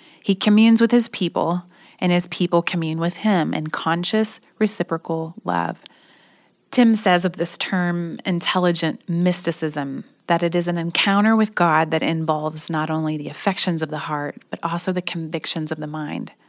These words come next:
We are not called to choose between a Christian life based on truth and doctrine or a life filled with spiritual power and experience. They go together. Tim goes on to say, "I was not being called to leave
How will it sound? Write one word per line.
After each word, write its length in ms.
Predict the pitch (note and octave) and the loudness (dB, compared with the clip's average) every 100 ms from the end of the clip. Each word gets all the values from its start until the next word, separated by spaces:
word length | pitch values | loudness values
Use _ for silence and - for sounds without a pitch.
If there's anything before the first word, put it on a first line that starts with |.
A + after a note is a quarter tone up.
| _ _ _ | _ _ _
We 80 | - | 0
are 80 | F#3 | 4
not 200 | F#3 F3+ | 4 4
called 300 | - A3 A3 | 2 2 4
to 80 | F#3 | 2
choose 320 | - G#3 G3 | 2 2 2
between 400 | - - D#3+ D#3 | 0 -2 -2 -2
a 80 | - | -6
Christian 480 | - - F3 - F3 | -6 -4 -2 -2 -2
life 280 | D#3+ D3+ - | -2 -4 -4
based 320 | D#3+ D3+ - | -6 -4 -6
on 200 | D#3 D3+ | -4 -4
truth 320 | D3+ E3 D#3+ | -4 -4 -4
and 160 | D#3 D3+ | -4 2
doctrine 600 | E3+ F#3+ G#3 - D3+ D3+ - - - | 4 4 2 -6 -6 -8 -12 -8 4
or 420 | A#3 D#3 D3 D#3 - - - | 6 4 0 -10 -14 -20 -4
a 100 | - | 0
life 260 | F3 D#3+ D3+ | 4 4 2
filled 280 | - E3 D#3 | -2 -2 -2
with 180 | D#3 - | -4 -6
spiritual 680 | - - E3 D3+ D#3+ D3+ D3 | -6 -2 -2 -2 -4 -6 -8
power 520 | - D#3 D3 D3 C#3 - | -6 -2 -2 -2 -6 -10
and 80 | D3+ | -12
experience. 800 | - - G#3 G#3+ E3 - - - _ _ _ _ | -10 -4 -2 0 -2 -6 -12 -18 _ _ _ _
They 120 | - D#3+ | -8 -4
go 180 | E3+ | -2
together. 600 | E3 E3 F#3+ F#3+ - E3 - _ _ _ _ _ _ _ _ _ | -2 -4 -6 -4 -6 -8 -14 _ _ _ _ _ _ _ _ _
Tim 200 | - F3 | -6 -4
goes 160 | F3 E3+ | -2 -2
on 140 | D#3+ | -2
to 80 | D#3+ | -2
say, 220 | D#3+ E3 | -2 0
"I 100 | D#3+ | 0
was 180 | E3 E3 | 0 0
not 200 | F3 - | -2 -2
being 200 | G#3 F#3+ | 0 -2
called 360 | F#3 F3+ F3+ F3+ | -2 0 0 0
to 100 | F3 | -4
leave 480 | E3 E3+ F#3 F3 | -2 -2 -2 -2